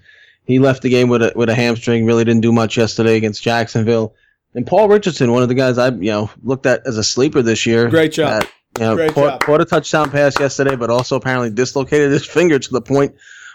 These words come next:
Speaker 1: where the bone popped through the skin. So that, you know, doesn't sound good. Sounds very painful. You know, hopefully they get that fixed. Maybe he misses a game or two, 'cause I like Richardson long term, even though that Seattle offense looks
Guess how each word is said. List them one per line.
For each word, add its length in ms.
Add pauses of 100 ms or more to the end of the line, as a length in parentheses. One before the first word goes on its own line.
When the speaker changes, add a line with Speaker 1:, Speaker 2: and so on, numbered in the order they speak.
Speaker 1:
where 120
the 80
bone 240
popped 240
through 80
the 100
skin. 280
So 180
that, 260
you 80
know, 40
doesn't 300
sound 520 (160)
good. 280
Sounds 280
very 180
painful. 560 (400)
You 60
know, 80
hopefully 580 (100)
they 120
get 200
that 120
fixed. 320
Maybe 220
he 20
misses 320
a 60
game 200
or 60
two, 240
'cause 220
I 140
like 240
Richardson 360
long 180
term, 280
even 140
though 200
that 240
Seattle 400
offense 300
looks 180